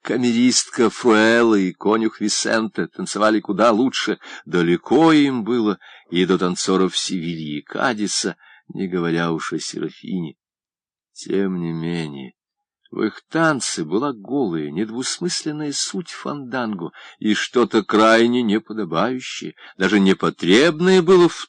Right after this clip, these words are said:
том, что герцогиня Альба и председатель Совета по делам Индии изображали перед сан-лукарскими крестьянами,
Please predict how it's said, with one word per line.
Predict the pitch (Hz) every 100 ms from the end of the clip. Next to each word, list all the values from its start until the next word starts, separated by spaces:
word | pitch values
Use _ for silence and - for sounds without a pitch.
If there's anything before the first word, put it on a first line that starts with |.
| -
том, | 151 135 107
что | - - 131
герцогиня | 101 135 - - 139 135 151 151 139 131 156 147
Альба | 131 82 69 - - - -
и | 113
председатель | - 139 131 - 143 165 170 165
Совета | 147 - 151 160 156 147
по | 147
делам | 156 160 160 -
Индии | 165 160 139 95 85 73 - - -
изображали | 117 127 131 113 131 98
перед | - 85
сан-лукарскими | - 131 120 117 135 143 - 98 - 110 95
крестьянами, | - 107 - - 139 127 95 -